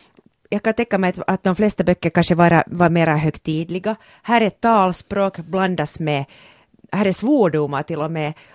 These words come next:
och, och blandas med olika genrer. Han har experimenterat på ett sätt som måste ha varit helt banbrytande på den tiden.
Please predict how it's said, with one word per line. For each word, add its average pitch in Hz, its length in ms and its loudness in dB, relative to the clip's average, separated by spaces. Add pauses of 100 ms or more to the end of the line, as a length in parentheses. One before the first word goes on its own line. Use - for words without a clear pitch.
och, - 260 -4
och 170 80 -4
blandas 175 360 -2
med 220 260 -2 (180)
olika 180 420 -2
genrer. 165 520 0 (680)
Han 226 200 2
har 233 340 2
experimenterat 247 840 2
på 190 60 -2
ett 190 100 -4
sätt 220 160 -4
som 196 120 0
måste 202 280 0
ha 190 40 0
varit 202 280 -2 (180)
helt 214 240 -4 (120)
banbrytande 151 680 -2
på - 120 -8
den 131 160 -4
tiden. 180 300 -6